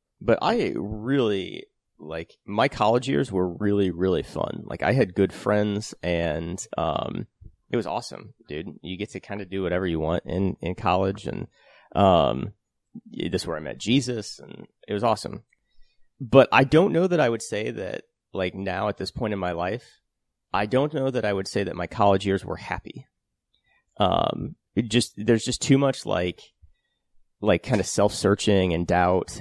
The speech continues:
and just, like, not knowing yourself well enough yet. Um, and I don't know. I just, I kinda made that distinction of, like, I don't know that my,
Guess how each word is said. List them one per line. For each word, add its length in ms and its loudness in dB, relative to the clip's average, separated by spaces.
and 640 -2
just, 340 -2
like, 220 0
not 240 4
knowing 300 0
yourself 520 2
well 240 2
enough 540 -2
yet. 360 4
Um, 600 4
and 140 6
I 60 10
don't 120 8
know. 120 10
I 100 10
just, 220 -2
I 80 2
kinda 200 0
made 180 4
that 160 0
distinction 480 -2
of, 120 -2
like, 220 0
I 60 -2
don't 200 2
know 160 2
that 140 0
my, 480 2